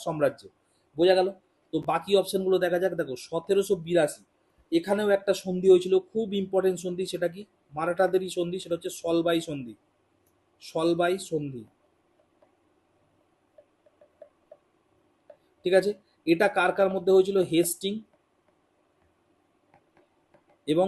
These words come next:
সিন্ধিয়াদের মধ্যে। হেস্টিং ও সিন্ধিয়াদের মধ্যে হয়েছিল সলবাই সন্ধি। নেক্সট দেখো, সতেরোশো পঁচাত্তর আছে, এখানে হয়েছিল সুরাটের সন্ধি। এটা কিন্তু মারাঠাদের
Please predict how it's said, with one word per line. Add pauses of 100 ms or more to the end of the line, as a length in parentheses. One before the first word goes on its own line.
(160)
সিন্ধিয়াদের
মধ্যে। (2000)
হেস্টিং (120)
ও (120)
সিন্ধিয়াদের
মধ্যে
হয়েছিল (160)
সলবাই
সন্ধি। (460)
নেক্সট
দেখো, (140)
সতেরোশো (100)
পঁচাত্তর
আছে, (400)
এখানে
হয়েছিল (140)
সুরাটের
সন্ধি। (160)
এটা
কিন্তু (100)
মারাঠাদের